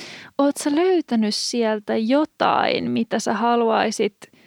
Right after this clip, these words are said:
muuttaa ihan täysin tai osittain? Tai uskaltaisitko sä tehdä jonkun radikaalin ratkaisun jonkun,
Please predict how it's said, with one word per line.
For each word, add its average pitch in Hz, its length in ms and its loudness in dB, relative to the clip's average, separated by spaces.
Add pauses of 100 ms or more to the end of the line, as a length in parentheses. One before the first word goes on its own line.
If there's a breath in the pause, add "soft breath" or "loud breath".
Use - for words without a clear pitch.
(260 soft breath)
muuttaa 233 440 2
ihan 214 320 0
täysin 233 540 0 (600 soft breath)
tai 190 500 2 (280)
osittain? 277 800 0 (300)
Tai 214 360 2
uskaltaisitko 220 640 -2
sä - 120 -10
tehdä 214 240 -2
jonkun 220 300 -2
radikaalin 214 760 2
ratkaisun 208 600 -4 (400 loud breath)
jonkun, 214 240 0